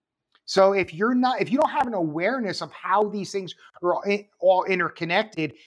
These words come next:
in life in general, how can you really internalize it and, and be able to, to make age-appropriate material at the earliest level?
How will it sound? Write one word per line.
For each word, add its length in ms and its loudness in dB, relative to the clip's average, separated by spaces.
in 200 -2
life 440 2
in 240 -4
general, 640 0
how 260 -2
can 220 -4
you 160 -2
really 360 0
internalize 920 0
it 180 -2
and, 440 -6
and 160 -10
be 220 0
able 160 -2
to, 200 -8
to 200 -2
make 380 -2
age-appropriate 960 -2
material 840 -2
at 140 0
the 100 -4
earliest 520 -2
level? 400 0